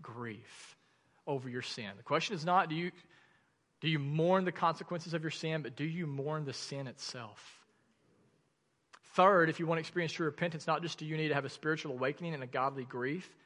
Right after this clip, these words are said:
you need to actually have a changed behavior. A changed behavior.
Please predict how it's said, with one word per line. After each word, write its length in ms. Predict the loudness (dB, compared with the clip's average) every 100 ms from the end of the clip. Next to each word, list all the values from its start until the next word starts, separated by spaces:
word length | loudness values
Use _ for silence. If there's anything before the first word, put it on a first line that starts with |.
| _ _ _ _
you 120 | -6
need 260 | 0 2 2
to 100 | 2
actually 300 | 0 -2 -4
have 200 | -6 -6
a 60 | -6
changed 560 | -6 -6 -6 -8 -10
behavior. 500 | -10 -10 -10 -12 -18 -20 _ _ _ _ _ _ _ _ _ _ _ -10
A 60 | -6
changed 260 | -4 -4
behavior. 460 | -6 -8 -8 -12